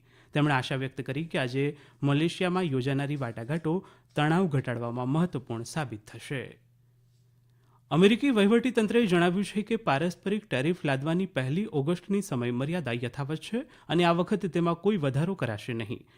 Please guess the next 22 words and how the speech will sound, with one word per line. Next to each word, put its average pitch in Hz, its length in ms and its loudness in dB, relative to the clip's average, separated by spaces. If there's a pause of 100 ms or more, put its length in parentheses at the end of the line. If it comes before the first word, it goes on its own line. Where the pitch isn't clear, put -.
(160)
વાણિજ્ય 151 320 4
સચિવ 175 440 -2
હોવર્ડ 147 460 0 (120)
લુટનીકે 180 640 -2 (100)
એક 165 140 -4
કાર્યક્રમમાં 160 500 -2
સંબોધતા 139 600 -2 (420)
વિલંબની 180 480 2
કોઈ 165 240 0
પણ 196 220 -2
શક્યતાને 127 600 -4 (140)
નકારી 139 340 0
કાઢી. 110 360 -8 (300)
હાલમાં 156 320 4
યુરોપિયન 135 420 -2
યુનિયન, 139 360 -2
બ્રિટન, 127 400 -2
વિયેતનામ, 139 640 -4 (320)
ઇન્ડોનેશિયા, 175 680 2
ફિલિપાઇન્સ 147 680 -2
અને 117 240 -4
જાપાને 135 500 -2